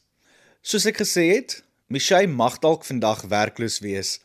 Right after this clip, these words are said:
maar haar talente sal sorg dat die geleenthede sommer binnekort aan haar deur kom aanklop. Ek sien beslis uit na volgende jaar se Suidoosterfees en die K K N K,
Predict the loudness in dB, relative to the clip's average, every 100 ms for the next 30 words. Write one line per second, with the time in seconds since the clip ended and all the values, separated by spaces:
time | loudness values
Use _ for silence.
0 | _ _ _ -2 2 4 2 -2 -2 -2
1 | 2 2 0 -2 -2 0 0 0 -2 -2
2 | -4 -4 -4 -6 -4 -4 -2 0 0 -2
3 | -2 -2 -4 -6 -4 -4 -2 -2 -2 -6
4 | -8 -4 -2 -4 -6 -6 -4 -6 -8 -6
5 | -6 -6 -6 -6 -6 -10 _ _ _ _
6 | -2 0 -2 -2 -2 0 0 2 -2 0
7 | -2 0 -2 -2 -4 -2 0 0 -2 -4
8 | -4 -4 -2 -2 -2 -4 -4 -4 -2 -2
9 | -4 -6 -6 -6 -8 -2 0 2 2 0
10 | -2 -6 0 2 4 0